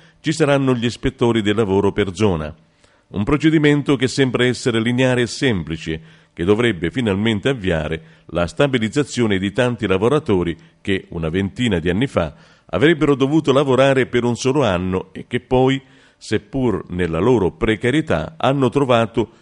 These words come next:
stabilità in regione, comuni, province, sanità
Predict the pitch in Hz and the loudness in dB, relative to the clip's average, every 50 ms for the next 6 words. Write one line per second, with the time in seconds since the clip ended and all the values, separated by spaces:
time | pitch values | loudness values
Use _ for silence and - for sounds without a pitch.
0 | _ _ - - - - 135 131 117 117 107 110 101 - 98 85 78 - 85 85 | _ _ -18 -10 -2 0 0 2 2 0 -2 -2 0 0 0 0 0 -2 -4 -4
1 | 82 82 80 78 85 87 80 - 117 139 143 139 139 135 - - - _ _ _ | -4 -4 -4 -2 -4 -4 -4 0 2 2 2 4 2 0 -2 -6 -12 _ _ _
2 | - 85 82 90 113 139 147 139 131 120 - - - - 135 139 104 95 82 82 | -6 -4 -2 0 0 0 2 0 0 -2 -6 -8 -2 -2 0 0 0 -2 -4 -4
3 | 80 78 - 101 - - - - - 135 139 147 135 - 107 90 80 78 - | -6 -6 -8 -8 -10 -10 -8 -2 0 0 0 0 0 0 0 0 0 -2 -8